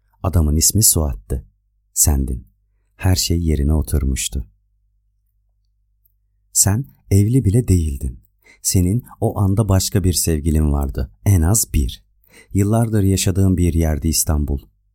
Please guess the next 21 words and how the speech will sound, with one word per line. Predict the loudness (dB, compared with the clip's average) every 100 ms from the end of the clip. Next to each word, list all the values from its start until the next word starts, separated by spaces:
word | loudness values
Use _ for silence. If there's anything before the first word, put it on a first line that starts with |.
| -8
Sadece | -4 -2 -2 0 0
üniversiteye | 2 2 0 0 0
gitmek | 0 -2 -2 -2
için | -2 -4 0
bir | 0 0
kez | -2 0
ayrılmıştım | -2 0 0 -2 0 0
buradan. | 0 -2 -6 -8 _ _ _ -6
Ankara'ya | -2 -2 -2 -4 -6
hiç | -6 -6 -6 -6
gitmiyordun. | -4 -2 0 0 -4 -10 -12 _ _ -20 -6
O | -4
trenlere | 0 0 2 0 -2
hiç | -2 -4 -2
binmiyordun. | 0 2 0 -2 -2 -4 -8 -8 -20 -10 -4
Bütün | 0 0 0
o | 0
süre | 2 2 0
içinde | 0 0 0 2
benimle | 4 4 2 2
oynamıştın. | 0 0 0 -2 -4 -6 -6